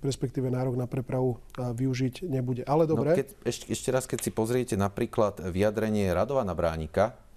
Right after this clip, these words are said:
Speaker 2: ktoré bolo, myslím, dva dní staré, čo je tiež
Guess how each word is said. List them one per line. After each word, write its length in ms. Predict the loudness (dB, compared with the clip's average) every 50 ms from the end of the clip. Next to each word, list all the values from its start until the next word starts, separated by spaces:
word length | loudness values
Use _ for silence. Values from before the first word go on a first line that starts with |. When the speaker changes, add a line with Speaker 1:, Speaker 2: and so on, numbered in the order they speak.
| -20 -20 -20 -20 -12 -4 -2 0 2 2 2 4 4 2 2 0 -2
Speaker 2:
ktoré 240 | -4 -2 -2 0 0
bolo, 240 | 2 2 0 0 0 0 -2
myslím, 240 | -4 -4 -2 -2
dva 240 | 0 2 2 2 2
dní 160 | 0 -2 -4
staré, 560 | -2 -2 -2 0 0 2 2 2 2 2 0 -4 -12 -20 -14 -4
čo 80 | -2 -2
je 80 | 0 2
tiež 240 | 0 0 0 0